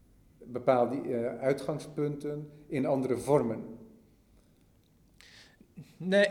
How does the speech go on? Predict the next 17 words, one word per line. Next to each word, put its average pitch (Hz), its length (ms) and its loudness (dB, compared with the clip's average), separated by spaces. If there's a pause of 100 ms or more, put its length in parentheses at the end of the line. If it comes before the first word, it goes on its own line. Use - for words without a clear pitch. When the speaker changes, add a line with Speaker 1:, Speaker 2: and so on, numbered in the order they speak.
Speaker 2:
ja, 151 300 2
nee, 151 220 2
maar 208 120 6
ja, 208 160 6
zoals 214 220 4
eerder 208 160 6 (100)
Speaker 1:
Want, - 20 4 (100)
Speaker 2:
zei 170 80 12
Speaker 1:
nee, 170 120 8
want 147 180 -2
wat 160 220 4
jij, 156 180 6
het, 143 180 0
het 135 320 0
lijkt 143 420 4
een 143 160 0
beetje, 143 640 2